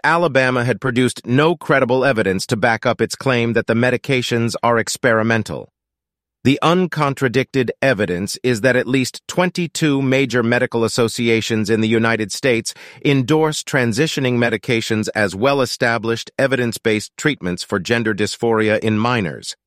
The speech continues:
District Court Judge Lyles Burke wrote in his order issuing a temporary injunction. That case, along with a challenge to the Arkansas ban, is still playing out in court. Last fall, Burke denied a Justice Department attempt to subpoena the Eagle Forum for all documents related to its advocacy for the law.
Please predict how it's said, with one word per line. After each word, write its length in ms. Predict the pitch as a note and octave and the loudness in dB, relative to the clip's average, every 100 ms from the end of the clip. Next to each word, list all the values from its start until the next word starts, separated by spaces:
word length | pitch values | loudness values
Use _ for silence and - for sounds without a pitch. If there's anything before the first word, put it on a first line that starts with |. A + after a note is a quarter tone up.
| _ | _
District 380 | - B2+ - A2 | -2 0 -2 -4
Court 280 | - B2 F#2 | 0 0 0
Judge 360 | F#2+ A2 G2+ F2 | 0 0 0 -2
Lyles 480 | G2+ A2+ G#2 G2 | 0 2 2 0
Burke 360 | D#2+ B2+ A2 - | -2 -2 -2 -2
wrote 300 | E2+ D#2+ F#2 | -2 -2 -2
in 120 | G2+ | -4
his 180 | G2 F#2 | -2 0
order 320 | G#2+ G#2 G2+ - | 0 2 0 0
issuing 400 | A#2+ - G2+ F#2+ | -2 0 0 0
a 60 | |
temporary 680 | - C#3 A2+ F#2 D#2+ D#2 D#2+ | -2 -4 -2 -2 -2 -2 -4
injunction. 600 | E2+ F#2+ G#2 - C2+ A1 _ _ _ _ _ - | -2 0 -2 -4 -10 -12 _ _ _ _ _ -2
That 260 | D3 E3 | -2 -2
case, 520 | - F2+ D2+ - - _ | -2 -2 -2 -8 -12 _
along 320 | G#2+ A#2+ B2 | 0 2 2
with 100 | A2+ | 2
a 60 | G2+ | 0
challenge 480 | - B2+ A#2 G#2 - | 0 -2 0 -2 -4
to 80 | G2 | -2
the 140 | G#2 | 0
Arkansas 520 | A2 G#2+ G2+ - F#2 | 0 0 -4 -2 -2
ban, 460 | E2+ A2+ G2 E2 E2 _ _ _ | 0 0 0 -2 -4 _ _ _
is 120 | A#2+ | -2
still 260 | - E3+ D#3 | 0 0 0
playing 420 | - C#3+ A#2+ A2 | 0 2 2 2
out 160 | G#2 G2+ | 0 0
in 120 | F#2+ | -4
court. 420 | - F#2+ C2 - _ _ _ _ _ _ - | -2 -4 -4 -14 _ _ _ _ _ _ -2
Last 380 | D3 E3 D#3+ - | 2 2 0 0
fall, 320 | C3 G#2+ A2 | 2 4 2
Burke 300 | F#2+ C3 - | 2 0 2
denied 400 | A#2+ A#2+ A#2 A2 | 0 2 2 0
a 40 | |
Justice 400 | G2+ B2+ B2 G2+ | 0 0 0 -4
Department 480 | - G2 G#2+ E2+ G2 | -4 -2 -2 0 0
attempt 340 | F#2 A#2+ G#2+ - | 0 0 -2 -2
to 60 | |
subpoena 520 | - G#2+ - E3 A2 | -4 -4 0 0 2
the 200 | F#2 - | 0 0
Eagle 220 | A2+ G#2 G#2 | 0 0 -2
Forum 400 | - G2 G2+ G#2 | 0 2 2 0
for 160 | A#2 | 0
all 240 | G2+ C#3+ C#3+ | 2 2 2
documents 640 | A#2+ A#2 - G2+ G2+ - | 0 0 -2 -2 -2 -2
related 360 | G#2 G#2 G2 - | 0 2 0 -2
to 120 | G2+ | -2
its 160 | F#2+ - | -2 -2
advocacy 600 | A#2+ G#2 G#2 F#2 - E2+ | -2 0 -2 -4 -2 -4
for 160 | - | -2
the 100 | F2 | -2
law. 460 | F2+ G#2 E2+ C2+ - | 0 0 -2 -6 -14